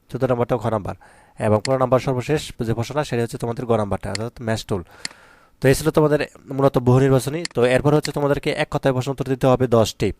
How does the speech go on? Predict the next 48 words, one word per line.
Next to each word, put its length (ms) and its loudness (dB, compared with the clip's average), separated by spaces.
দশটি, 420 0
আহ, 340 4
দশটি 280 0
দশ 220 2
নাম্বার। 240 4
তো 80 0
এখানে 180 0
তোমাদের 280 0
একটি 160 -4
বিষয়, 240 0
সেটা 160 -2
হচ্ছে 180 -2
যে 160 0
এগুলো 240 -2
কিন্তু 180 -4
মুখস্থ 340 -4
করতে 220 -2
হবে, 200 0
যে 100 -2
এক 220 -4
কথায় 220 -4
যে 100 -2
প্রশ্নগুলো 360 -4
দেওয়া 140 -2
আছে, 120 -6
এক 60 -8
কথায় 200 -6
উত্তর 160 -8
দাও। 160 6
তো 80 4
এখন 300 4
দেখো 260 2
যে 160 6
মাধ্যমিক 320 6
পর্যায়ে 280 6
শিক্ষার্থীদের 400 4
জন্য 440 6
ডিজিটাল 520 4
অর্থাৎ 320 -4
লিটারেসি 500 0
কোর্সটি 760 0
কোথায় 240 2
করা 200 4
যাবে? 240 0
এটা 120 -6
কোথায় 240 -2
করা 180 -2
যাবে? 240 2